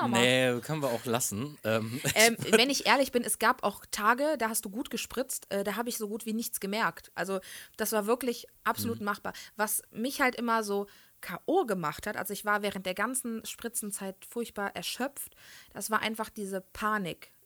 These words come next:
Speaker 1: Dieses jeden Tag durchgehend Panik haben vor der nächsten Spritze und aber morgen könnte es ja wehtun, aber morgen könnte ja irgendwas schiefgehen. Ähm, ich möchte euch die Angst nehmen.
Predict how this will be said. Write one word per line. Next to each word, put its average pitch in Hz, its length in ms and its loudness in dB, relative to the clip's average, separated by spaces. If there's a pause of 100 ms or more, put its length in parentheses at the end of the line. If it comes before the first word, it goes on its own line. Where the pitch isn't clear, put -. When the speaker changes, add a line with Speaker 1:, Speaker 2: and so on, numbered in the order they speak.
Speaker 1:
Dieses 202 420 -6
jeden 254 340 -2
Tag 220 540 -2
durchgehend 240 520 -2
Panik 220 380 -2
haben 202 200 -2
vor 202 100 -8
der 190 100 -2
nächsten 202 280 -4
Spritze - 520 -6
und 196 180 -8 (280)
aber 202 200 2
morgen 226 280 0
könnte 285 340 -4
es 254 140 -4
ja 220 160 -2
wehtun, 208 360 -4
aber 190 160 -2
morgen 208 300 -2
könnte 277 320 -2
ja 233 180 0
irgendwas 226 380 -4
schiefgehen. 214 520 -6 (480)
Ähm, 196 300 -4 (1080)
ich 196 140 -4
möchte 240 320 2
euch - 80 -4
die 208 140 -8
Angst 214 320 -2
nehmen. 185 360 -4